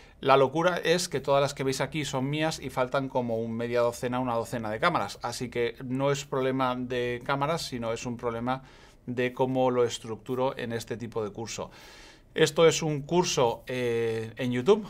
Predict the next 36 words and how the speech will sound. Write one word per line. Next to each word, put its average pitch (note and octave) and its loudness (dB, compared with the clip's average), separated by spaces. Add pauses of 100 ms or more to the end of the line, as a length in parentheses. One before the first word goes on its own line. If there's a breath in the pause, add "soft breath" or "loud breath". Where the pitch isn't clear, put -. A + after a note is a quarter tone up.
Lógicamente, B2+ 0
YouTube A#2 -4
es A#2 -4
gratuito. F3+ 2 (160)
Eh, C3 -2
aquellos A#2 -2
que B2+ -8
queráis A#2+ 0
participar A#2+ 2
y A#2 -6
echar A#2+ -4
una A#2 -2
mano, B2 0
podéis A2 -4
haceros G#2+ -8
Patreons. F3 0
El A2+ -8
Patreon A#2 0
es B2 -6
un B2 -4
simple A2+ -2
donación A#2 -2
para A2 -2
que A2 -10
yo A2 -6
pueda A2+ -2
mantener A2 -4
esto. F#3 0
En A#2 -4
Patreon A#2 -2
no A2+ -2
voy A2 -2
a G#2+ -2
explicar G#2+ -6
nada G#2+ -2
especial, D#3 0